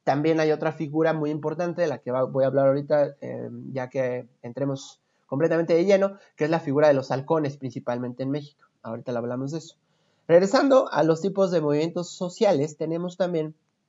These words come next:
aquellos que están en contra de la gestión social, eh, que son, eh, vaya, que combinan un poco el tema de los movimientos históricos con los movimientos culturales, ¿no?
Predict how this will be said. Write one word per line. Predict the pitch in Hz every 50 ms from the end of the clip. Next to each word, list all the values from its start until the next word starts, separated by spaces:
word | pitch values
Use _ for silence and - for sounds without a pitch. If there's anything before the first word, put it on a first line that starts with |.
| _ _ _ - -
aquellos | - - 143 143 147 175 180 180 175 180
que | 147
están | 143 - 151 156 160
en | 156 139
contra | 151 156 160 151 160 156 160 156 -
de | 143 151 143
la | 143 139
gestión | 139 - 147 139 - - 156 156 156
social, | 156 170 - - 165 135 139 147 147 _ _ _ _ _ _ _ _ _ _ _ -
eh, | 131 127 123 123 120 120 120 123 120 123 123 123 127 127 -
que | - 143 131
son, | - - 156 156 156 160 156 151 147 139 139 143 - _ _ _ _ _ _ _ _ _ _ _ _ _ _ _ _ - - -
eh, | 139 135 131 131 131 131 135 131 131 131
vaya, | 139 143 165 165 156 131 123 -
que | 151 147 143 147
combinan | 165 156 160 165 202 208 202 202
un | 202 202 196
poco | 202 214 202 - 185 190 202 202 - _ _ _ _ _ -
el | 147 147 143 143
tema | 180 180 180 190
de | 185
los | 170 151 139
movimientos | 156 147 147 151 175 185 202 220 208
históricos | 196 - - 190 196 196 196 185 -
con | - 160
los | 151 139 131
movimientos | 143 139 139 143 156 165 175 185 180 180 - - _
culturales, | - 170 165 156 180 196 208 196 185 196 - - - - _ -
¿no? | 151 175 254 339